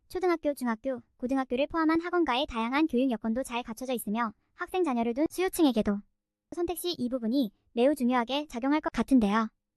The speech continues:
반경 일 점 오 킬로 이내 도보로도 통학이 가능한 성초 동산중 동산구가 위치하고 근처 대학 캠퍼스로 이루어져 있습니다.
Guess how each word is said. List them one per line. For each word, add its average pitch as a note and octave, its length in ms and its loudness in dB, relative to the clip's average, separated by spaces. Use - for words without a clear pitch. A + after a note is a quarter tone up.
반경 C4 360 4
일 B3 80 4
점 E4+ 160 2
오 E4+ 60 4
킬로 D#4 200 2
이내 C4+ 440 2
도보로도 A#3+ 360 0
통학이 F4 320 0
가능한 G#3 460 0
성초 F#4 400 0
동산중 C4+ 540 2
동산구가 D4 460 2
위치하고 B3+ 420 -2
근처 A#3+ 400 -2
대학 B3+ 180 0
캠퍼스로 F4 420 -2
이루어져 B3+ 320 0
있습니다. G#3+ 600 4